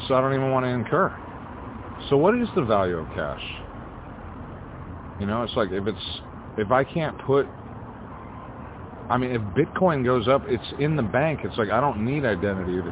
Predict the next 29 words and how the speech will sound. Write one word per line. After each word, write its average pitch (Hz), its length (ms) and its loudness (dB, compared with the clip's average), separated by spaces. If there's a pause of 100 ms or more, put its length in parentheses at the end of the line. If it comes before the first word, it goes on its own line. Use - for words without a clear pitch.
keep 104 120 -2 (260)
that. 85 240 0 (3250)
And, 107 200 2
uh, 104 260 4
I 110 120 4
think 160 200 2
there 143 180 6
is 131 160 2
some 117 140 0
value 120 340 6
in 90 80 0
that 87 320 -2
for 90 80 -2
me, 123 320 0 (920)
'cause 98 160 2
I 120 100 8
don't 131 180 6
really 120 240 6
want, 117 420 4 (800)
I 98 100 4
don't 135 220 4
need 170 180 4
all 147 160 8
this 90 160 0 (120)
stuff. 85 240 -2
I 104 60 2
don't 117 180 0
need 131 200 0
a 123 60 -4